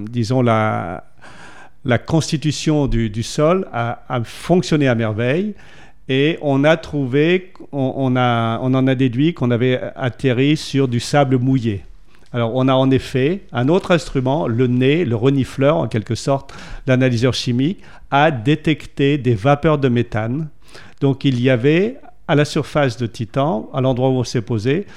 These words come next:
ce sable mouillé, qui est, ce sable mouillé de méthane. Et le méthane s'est évaporé, on l'a mesuré, on a mesuré une,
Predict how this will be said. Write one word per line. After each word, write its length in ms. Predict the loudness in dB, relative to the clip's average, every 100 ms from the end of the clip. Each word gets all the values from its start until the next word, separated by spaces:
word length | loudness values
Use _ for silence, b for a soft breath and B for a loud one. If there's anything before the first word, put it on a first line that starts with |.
| B
ce 200 | -4 -2
sable 480 | 0 2 2 4 0
mouillé, 600 | 0 0 2 2 2 -2 b b b
qui 100 | -2
est, 220 | -2 -8
ce 160 | -4 -2
sable 240 | 0 0
mouillé 320 | 0 2 2
de 120 | 2
méthane. 600 | 0 0 -2 -2 -4 -4 -4
Et 80 | -2
le 140 | 2
méthane 420 | 2 2 2 0
s'est 240 | 0 -2 2
évaporé, 680 | 2 2 0 0 0 0 -2 -10 -4
on 120 | 0
l'a 200 | 4 4
mesuré, 500 | 4 2 0 0 0
on 100 | 0
a 60 | 0
mesuré 360 | 0 0 2
une, 120 | 0